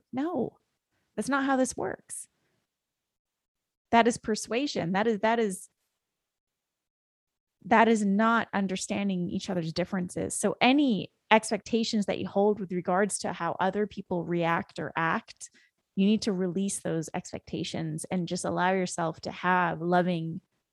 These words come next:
engaging conversations with compassion. The third thing you need to release is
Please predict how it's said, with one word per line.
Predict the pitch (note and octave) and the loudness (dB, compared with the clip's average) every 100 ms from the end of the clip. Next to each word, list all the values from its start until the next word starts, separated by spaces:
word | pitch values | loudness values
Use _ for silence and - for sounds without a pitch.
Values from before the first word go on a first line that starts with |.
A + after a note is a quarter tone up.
| _ | _
engaging | F#3+ F3+ E3+ E3+ F3+ F3+ E3 | -2 -2 2 2 2 -2 -4
conversations | - F#3 E3 - F3 - E3+ | -2 -4 -4 -4 -4 -2 -6
with | E3+ | -6
compassion. | - E3+ D3+ D3 D3+ - - - - _ _ _ _ _ _ _ _ _ _ _ _ _ _ _ _ _ _ _ _ | -6 -6 -4 -2 -2 -2 -8 -12 -16 _ _ _ _ _ _ _ _ _ _ _ _ _ _ _ _ _ _ _ _
The | G3+ | 0
third | - B3 G#3 - | 6 6 6 4
thing | G#3 | 4
you | G3+ | 4
need | F#3 F#3+ | 4 2
to | - | -2
release | F#2+ E3+ F3+ A#3 A3 - | -2 0 2 2 0 0
is | E3+ D#3 | -2 -2